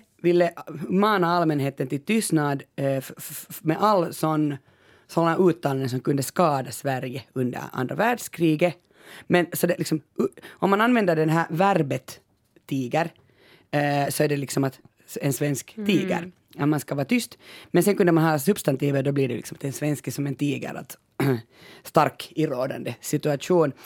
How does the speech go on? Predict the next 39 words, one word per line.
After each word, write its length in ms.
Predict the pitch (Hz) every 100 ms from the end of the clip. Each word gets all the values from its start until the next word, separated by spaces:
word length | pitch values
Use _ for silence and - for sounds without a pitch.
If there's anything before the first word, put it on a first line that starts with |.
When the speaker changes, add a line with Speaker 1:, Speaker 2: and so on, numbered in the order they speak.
| - -
Speaker 1:
Nå, 220 | - 220 233 - -
eh, 200 | 165 170
vad 120 | 190
Aron 220 | 226 214
Flam 220 | - 262 277
gjorde 200 | 220 160
var 120 | 151
att 80 | -
han, 200 | 165 165
han 160 | 156
tog 320 | 151 214 208 -
omslaget 360 | 190 180 151
till 100 | 143
boken 300 | 147 170 147
och 80 | 143
sen 120 | 160
ändrade 240 | 170 175 139
han 80 | 131
den 140 | 127
här 60 | 123
tigern. 420 | 156 147 131 131
Om 140 | 135
jag 100 | 135
visar 260 | 135 131 131
den 100 | 135
här 180 | 165 151
nu 120 | 139
så 100 | 127
ser 200 | - 143
ni 80 | 135
att, 160 | 131 -
att 220 | 131 -
den 340 | - 139 139 139 - - -
bär 160 | 147 143
ett 140 | 135
hakkors 680 | 220 240 - - 143 139 -
och 60 |
gör 120 | 139 135
Hitlerhälsningen. 880 | 147 131 - - 135 - 151 196